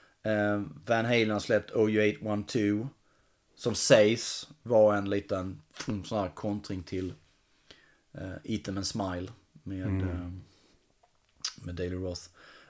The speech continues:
Speaker 1: Eh, och de var ju, alltså, de var ju svinstora, de fick ytterligare en etta med Sammy Hagar med den plattan. Eh, och sen Scorpions, jag menar, de hade redan befäst sig i U S A, var ett stort band som så. Dokken och Kingdom Come var kanske inte liksom,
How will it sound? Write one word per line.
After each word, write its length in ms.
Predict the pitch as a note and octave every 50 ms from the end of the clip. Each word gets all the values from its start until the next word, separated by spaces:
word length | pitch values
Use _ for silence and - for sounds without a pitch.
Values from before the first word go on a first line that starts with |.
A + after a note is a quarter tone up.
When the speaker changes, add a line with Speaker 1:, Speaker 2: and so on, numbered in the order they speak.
| _ _
Speaker 1:
Eh, 840 | G#2+ A2 A2 G#2+ G#2 G#2 G#2 G2+ G2 G2 G2 G2 F#2+ F#2+ F#2+ F#2+ F#2
och 180 | - - B2+ B2+
de 200 | D#3+ D#3 A2+ G2+
var 80 | G2+
ju, 60 | G2 G2+
alltså, 160 | G2+ - B2
de 140 | A#2+ A2 G#2
var 80 | G2+
ju 300 | G2+ G2+ G#2 G#2+ A2 A#2 A2+
svinstora, 460 | - - - C#3 D3 D3+ - C#3+ B2+ B2+
de 80 | B2 -
fick 140 | B2+ A#2+
ytterligare 280 | C3+ C#3 C#3 - B2 A2+
en 80 | A2+ - - C#3+
etta 300 | D3+ - - B2 B2 B2 -
med 160 | C3 - -
Sammy 240 | - A#2+ A#2+ A#2+ B2
Hagar 260 | B2+ A#2+ G#2+ A2 G#2+
med 120 | A2+ A#2
den 80 | A#2 A2
plattan. 360 | - A#2+ A#2+ - A#2 A2+ A#2 - - - - - - - - - - - - -
Eh, 560 | - - A2 A2 A2 A2 G#2+ G#2+ G#2+ G#2+ G#2 G#2+
och 220 | - - B2+ C3
sen 180 | D#3 D#3+ E3+ D#3
Scorpions, 1000 | - - - D3 E3 D3 C#3 D3+ - C3 B2+ C3+ C#3 C3+ - - - - - - -
jag 160 | C3+ C3 B2+
menar, 180 | B2+ B2 B2+ A#2+
de 220 | A#2+ A2 F#2 F2+
hade 140 | F#2+ G#2 A#2
redan 200 | B2 B2 A#2+ G#2+
befäst 440 | A2+ - - D3 B2+ A2 - - -
sig 160 | - A2+ A2 A2
i 40 |
U 100 | A2 A2+
S 160 | A2 - - C3
A, 200 | A#2+ A#2+ A#2+ A#2+
var 100 | A#2 A2+
ett 60 | -
stort 280 | - - B2 A2+ A2
band 300 | A2+ A#2+ A#2+ A#2 A2+ G#2+
som 120 | - A#2 A2
så. 320 | - B2 A#2 A2 A2+ - - - - - - - - - - _ _ _ - -
Dokken 420 | - A2 A#2+ A#2+ A2+ - - A#2 A2+
och 60 | G2+
Kingdom 240 | - A2+ A2+ A2+ A2
Come 440 | - - B2 A#2 A#2 A#2 A2+ A2+ A2
var 120 | A2+ A2
kanske 200 | - - A2 A2 A2+
inte 260 | - - A2+ A2 G#2+
liksom, 540 | G#2+ G#2 - - A2 G#2 G#2 G#2 A2 A2